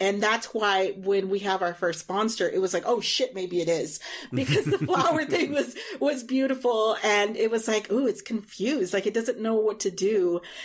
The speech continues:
Speaker 1: It's trying, and it's trying to do something here, but it doesn't know how." And then we have
Speaker 2: Right.
Speaker 1: the, the big alligator shark. <laughs>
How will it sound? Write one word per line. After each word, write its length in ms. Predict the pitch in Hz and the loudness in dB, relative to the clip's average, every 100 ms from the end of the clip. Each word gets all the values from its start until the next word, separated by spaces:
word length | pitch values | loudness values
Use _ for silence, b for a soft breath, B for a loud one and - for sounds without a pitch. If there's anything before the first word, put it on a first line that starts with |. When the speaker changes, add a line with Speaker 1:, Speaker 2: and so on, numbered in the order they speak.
| B - | B -4
Speaker 1:
It's 240 | 196 - | -2 -2
trying, 760 | - - 220 233 180 170 170 - | -4 0 2 2 0 -2 -4 -4
and 180 | 180 185 | 0 2
it's 340 | 185 180 - - _ | 2 0 -2 -4 _
trying 320 | - 226 220 | -2 0 2
to 80 | 220 | 0
do 160 | 208 220 | 0 0
something 360 | 220 196 190 | 0 -2 -2
here, 240 | 185 196 180 | -2 0 2
but 160 | 185 | 0
it 80 | 135 | 0
doesn't 260 | 190 185 175 | -2 -2 -2
know 140 | 175 | -4
how." 460 | 160 175 151 135 - B B B | -2 -4 -2 -4 -6 B B B
And 180 | 226 208 | -2 0
then 160 | 202 196 | 0 0
we 120 | 196 | 0
have 220 | 190 175 | 0 0
Speaker 2:
Right. 100 | 175 | 0
Speaker 1:
the, 360 | 175 165 - - _ _ _ | 0 0 -2 -8 _ _ _
the 340 | 185 175 165 160 | 0 2 0 0
big 180 | 180 175 | -2 0
alligator 540 | 156 170 170 165 160 | 0 0 0 0 -2
shark. 420 | 156 147 127 - | -2 -4 -4 -8
<laughs> 80 | - | -4